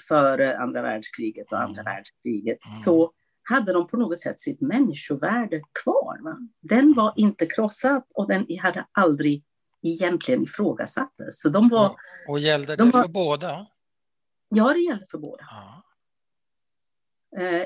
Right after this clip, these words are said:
Speaker 1: i motsats just till min morbror och hans fru och min morfar som ju deporterades till koncentrationslägret Theresienstadt.
Speaker 2: Ja.
Speaker 1: De, för dem var det annorlunda och därmed,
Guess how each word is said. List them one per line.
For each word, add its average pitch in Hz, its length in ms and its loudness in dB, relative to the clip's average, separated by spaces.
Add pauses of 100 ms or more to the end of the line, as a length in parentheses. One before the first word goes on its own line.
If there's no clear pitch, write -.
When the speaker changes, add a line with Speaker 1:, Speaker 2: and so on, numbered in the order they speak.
Speaker 1:
i 240 120 4
motsats 311 640 2
just 190 380 -8
till 170 160 0
min 151 200 4
morbror 185 880 0
och 160 180 -2
hans 147 240 -6
fru 147 260 -2
och 143 100 0
min 139 160 0
morfar 175 500 0
som 165 200 0
ju 151 80 2
deporterades 143 880 -2
till 123 180 -16
koncentrationslägret 127 1300 -2
Theresienstadt. - 800 -2 (300)
Speaker 2:
Ja. 113 60 -16 (760)
Speaker 1:
De, 233 560 6 (300)
för 214 80 0
dem 226 260 6
var 262 120 4
det 180 200 0 (360)
annorlunda 165 680 2 (160)
och 165 280 0
därmed, 180 800 0